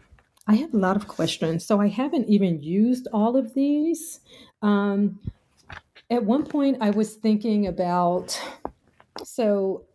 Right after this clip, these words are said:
I remember this was Lula's, okay, so now we can say it's his third term, kind of. But during his kind of first and second terms, I remember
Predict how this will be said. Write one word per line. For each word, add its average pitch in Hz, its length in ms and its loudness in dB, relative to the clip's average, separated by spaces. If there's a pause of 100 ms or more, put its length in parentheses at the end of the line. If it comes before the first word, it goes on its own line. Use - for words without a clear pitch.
(180)
I 208 100 0
remember 254 1040 0 (340)
this 214 300 0
was - 520 -2 (300)
Lula's, 185 1200 -4 (400)
okay, 180 340 -2
so - 140 -6
now 196 240 0
we 208 100 2
can 208 160 0
say 185 200 0
it's 175 160 -4
his 202 260 -2 (160)
third 180 320 2
term, 190 380 0
kind 208 260 2
of. 233 260 0 (480)
But 202 300 0
during 214 320 0
his 214 220 0
kind 208 160 0
of 202 140 -8
first 214 260 0
and 185 100 -4
second 214 380 2
terms, 240 560 0
I 214 60 0
remember 202 800 0